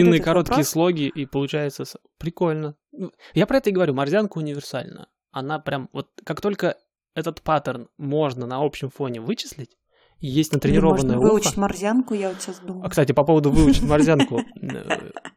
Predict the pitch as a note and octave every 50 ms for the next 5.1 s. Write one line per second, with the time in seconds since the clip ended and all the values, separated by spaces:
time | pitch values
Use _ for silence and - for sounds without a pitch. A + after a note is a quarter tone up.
0 | - - - - - E3 D3 D3+ D#3 D#3 F3+ F3 E3 - - D3+ D3+ - - D3+
1 | D3+ D3+ C#3+ C#3+ C#3+ - E3 F3 - G3 E3 - - - C#3 C#3+ D3 C#3+ C3+ -
2 | - - A2+ - _ _ - D3 C#3 C#3 C#3 D#3 F3 F3 - - - - D3+ C#3
3 | D3 C#3 D3 B2+ B2 A#2+ A#2 - C3+ B2 - C3 A#2+ - C3 A#2+ - - A#2+ A#2+
4 | B2 - C3+ B2+ B2 A#2 A#2+ A#2 - F3 F#3 - _ - - _ - A#2+ B2+ -
5 | -